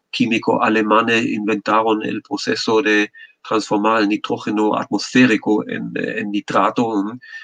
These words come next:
Y con eso, eh, colapsó la industria salitrera de Chile. Hoy día c-, es casi inexistente lo que quieran.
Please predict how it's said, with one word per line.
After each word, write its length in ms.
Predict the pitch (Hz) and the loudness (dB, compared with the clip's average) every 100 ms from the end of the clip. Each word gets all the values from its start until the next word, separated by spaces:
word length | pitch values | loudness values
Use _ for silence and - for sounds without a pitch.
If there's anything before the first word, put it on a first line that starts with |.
| - - _ | -18 -20 _
Y 100 | 107 | -6
con 180 | 107 104 | -2 0
eso, 580 | 107 - 110 110 104 | 0 2 2 2 0
eh, 360 | - 101 104 - | -2 -4 -4 -6
colapsó 720 | - 107 101 - - 117 113 - | -2 0 0 -2 -2 -2 -2 -8
la 220 | 101 104 104 | -10 -10 -10
industria 680 | 120 107 107 - 107 104 - _ _ _ _ _ _ - - | -14 -14 -14 -10 -6 -6 -8 _ _ _ _ _ _ -20 -12
salitrera 680 | - 104 98 98 107 104 101 | -4 0 2 0 -2 0 -2
de 140 | - | -2
Chile. 320 | - 107 95 87 | 0 2 4 4
Hoy 240 | - - | 2 0
día 460 | - 117 113 113 - | 0 2 4 4 2
c-, 120 | - | -6
es 140 | - - | -6 -4
casi 400 | - 113 123 - | -2 0 2 2
inexistente 720 | 107 107 - - 110 120 107 | 0 -2 -4 0 -2 0 -2
lo 120 | 101 | -2
que 160 | 104 98 | -2 -6
quieran. 400 | 113 113 117 | -4 2 2